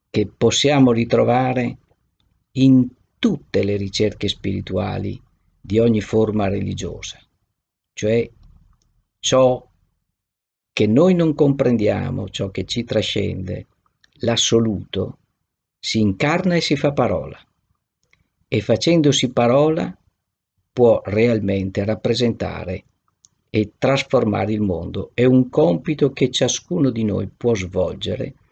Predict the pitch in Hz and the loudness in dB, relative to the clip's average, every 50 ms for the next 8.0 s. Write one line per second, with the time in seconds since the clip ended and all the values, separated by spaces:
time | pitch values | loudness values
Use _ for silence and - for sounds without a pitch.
0 | _ _ _ _ _ _ _ - - - 117 104 - 120 113 - - 123 127 123 | _ _ _ _ _ _ _ -8 -2 -2 0 0 2 0 0 0 2 2 2 2
1 | 117 110 - - _ _ _ - 117 110 101 - - - - 98 101 98 107 107 | 0 -2 -4 -10 _ _ _ 0 0 0 0 0 -2 -2 -2 -2 -2 -2 -2 -6
2 | - - _ _ _ _ _ _ - 107 107 101 - - 131 127 113 107 98 - | -6 -10 _ _ _ _ _ _ 0 0 2 2 2 2 4 4 2 2 -2 -4
3 | - - 156 156 127 - - - 127 120 120 117 113 110 107 98 92 92 95 - | -2 0 0 0 0 0 0 0 2 2 2 2 2 0 -2 -4 -6 -6 -4 -4
4 | 104 104 101 101 104 107 107 110 104 95 87 101 107 120 127 127 - - 107 98 | -4 -2 -2 -2 -2 0 0 -2 -2 -4 -6 -8 -8 -10 -8 -4 -2 0 0 0
5 | 92 - - - - 98 95 - - _ _ _ _ _ _ _ _ _ - 95 | -2 -4 -8 -8 -6 -6 -6 -6 -10 _ _ _ _ _ _ _ _ _ -4 -2
6 | 104 104 104 107 - - 143 143 143 - 143 131 127 123 - 139 131 123 123 117 | 0 0 0 0 0 0 0 0 0 0 0 0 0 0 2 2 4 4 4 2
7 | 113 110 104 107 104 98 101 104 110 107 107 107 107 104 101 110 110 113 - | 2 0 -2 -4 -2 -2 -2 0 0 0 0 0 -2 -2 -2 -4 -4 -4 -8